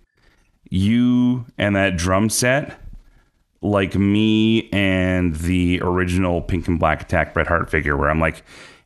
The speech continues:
every year I'm like, "Okay, I'm gonna make the big boy purchase. I'm gonna drop the money. I'm finally getting my hands on one of these figures I've wanted forever."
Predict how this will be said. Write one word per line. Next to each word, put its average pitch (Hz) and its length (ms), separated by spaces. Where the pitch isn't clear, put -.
every 147 400
year 107 180
I'm 85 80
like, 80 140
"Okay, 139 420
I'm 104 140
gonna 107 120
make 123 200
the 127 60
big 123 200
boy 131 160
purchase. 120 400
I'm 110 220
gonna 120 140
drop 104 360
the 156 60
money. 131 200
I'm 104 120
finally 120 240
getting 127 160
my 127 100
hands 113 320
on 107 60
one 104 100
of - 20
these 107 120
figures 101 320
I've 90 100
wanted 92 340
forever." - 1160